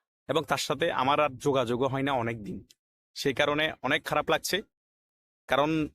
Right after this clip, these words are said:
আমাদের সহযোদ্ধা আসলেই YouTube-এ প্রায় আমরা সমসাময়িকভাবে কাজ করছি। সে আমার কিছু আ-, কিছুদিন আগে থেকে করছি, করছিল কাজ, আমি কিছুদিন পর থেকে শুরু করেছি। আপনাদের অনুরোধের কারণে আজকে এই ভিডিওটা করছি। সকলে তার জন্য দোয়া করবেন, সাব্বিরের জন্য।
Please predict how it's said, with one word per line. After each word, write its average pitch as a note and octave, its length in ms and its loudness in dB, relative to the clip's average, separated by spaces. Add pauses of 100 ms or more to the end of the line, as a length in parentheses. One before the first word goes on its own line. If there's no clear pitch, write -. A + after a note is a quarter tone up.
আমাদের C3+ 280 2
সহযোদ্ধা C#3 580 4
আসলেই D#3 400 0 (680)
YouTube-এ A#2 460 0 (100)
প্রায় C#3 160 4
আমরা C3+ 460 2 (600)
সমসাময়িকভাবে E3+ 960 2 (400)
কাজ C#3+ 180 2
করছি। - 200 -2
সে E3 180 2
আমার D#3+ 180 4
কিছু - 260 0
আ-, D#3 200 4
কিছুদিন D#3 300 -4
আগে C3+ 200 0
থেকে D3+ 220 -2
করছি, D#3 220 -4
করছিল E3+ 420 -2
কাজ, - 340 0 (260)
আমি A#2 160 -2
কিছুদিন C3 340 -4
পর B2+ 180 0
থেকে B2+ 240 -4
শুরু B2 240 -2
করেছি। G#2 380 -4 (880)
আপনাদের C#3+ 400 2 (400)
অনুরোধের C#3+ 380 2
কারণে D#3 240 2
আজকে D#3 200 -2
এই D3 40 0
ভিডিওটা B2 360 0
করছি। - 380 -4 (720)
সকলে D#3 320 2
তার D3+ 140 4
জন্য B2+ 220 0
দোয়া A#2 180 2
করবেন, A#2+ 180 0
সাব্বিরের C3+ 360 -2
জন্য। D#3 300 -4